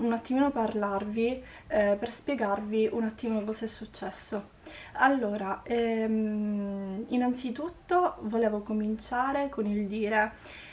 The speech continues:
che ringrazio di cuore chi mi ha sempre seguita e chi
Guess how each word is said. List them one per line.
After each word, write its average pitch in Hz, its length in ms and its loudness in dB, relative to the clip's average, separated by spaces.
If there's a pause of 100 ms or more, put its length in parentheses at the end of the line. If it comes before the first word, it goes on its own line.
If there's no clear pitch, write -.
(280)
che 233 220 6
ringrazio 240 720 2
di 220 160 -2
cuore 262 600 0 (100)
chi 220 260 -2
mi 226 100 2
ha 220 40 -2
sempre 220 480 -2
seguita 269 760 0
e - 300 -6
chi - 280 -6